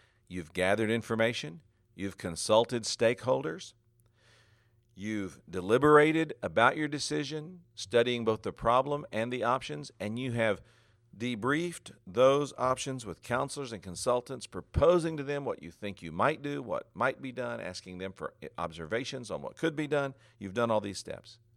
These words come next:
Now, you privately decide. Now, that leads to an interesting question. When do you make the decision? How do you know when you're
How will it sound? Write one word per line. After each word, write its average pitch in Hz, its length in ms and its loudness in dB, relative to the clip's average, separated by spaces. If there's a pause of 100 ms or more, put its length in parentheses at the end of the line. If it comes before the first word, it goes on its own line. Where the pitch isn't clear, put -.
(220)
Now, 123 380 2 (880)
you 98 120 -8
privately 98 840 2 (160)
decide. - 600 -4 (880)
Now, 147 80 -8
that 240 200 4
leads 170 220 0
to - 120 -2
an 120 60 -2
interesting 117 420 -2
question. - 460 -2 (800)
When 131 680 2 (420)
do 113 80 -6
you 117 160 -4
make 123 260 -2
the - 80 -6
decision? 110 540 -8 (580)
How 185 180 4
do 247 60 2
you 247 160 0
know 202 320 4
when 107 220 -4
you're 110 340 -4